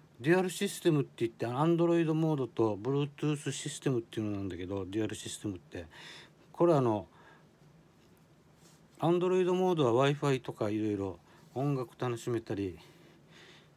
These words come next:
いろいろできるんだけど、ブルー、電池の消費が激しいんで、二、三時-、一、二時間ぐらいしか多分持たないと思うんで、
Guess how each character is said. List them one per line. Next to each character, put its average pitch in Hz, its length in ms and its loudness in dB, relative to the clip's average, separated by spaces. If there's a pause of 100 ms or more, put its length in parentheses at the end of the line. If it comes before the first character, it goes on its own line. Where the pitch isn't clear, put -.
(120)
い 120 80 0
ろ 123 80 0
い 117 60 -2
ろ 110 100 -2
で 123 100 -2
き - 140 -10
る 127 60 -6
ん 120 80 -2
だ 101 80 -6
け 90 100 -8
ど、 87 220 -6 (880)
ブ 143 160 0
ル 185 140 4
ー、 160 120 -4
電 135 240 2
池 165 220 -4
の 147 280 0
消 151 260 -2
費 139 120 -2
が 113 160 -2
激 113 100 -4
し 117 120 -8
い - 20 -2
ん 104 140 -2
で、 90 200 -4 (680)
二、 131 140 0
三 175 260 2
時-、 165 160 -10
一、 147 240 -4
二 175 140 2
時 165 100 -10
間 170 220 0
ぐ 156 80 0
ら 139 40 2
い 127 40 0
し - 80 -8
か 110 100 -10
多 117 100 -4
分 110 140 0
持 113 80 -2
た 123 140 -6
な 113 80 -2
い 110 40 -6
と 107 120 -8
思 95 80 -6
う - 20 -6
ん 87 80 -8
で、 87 180 -10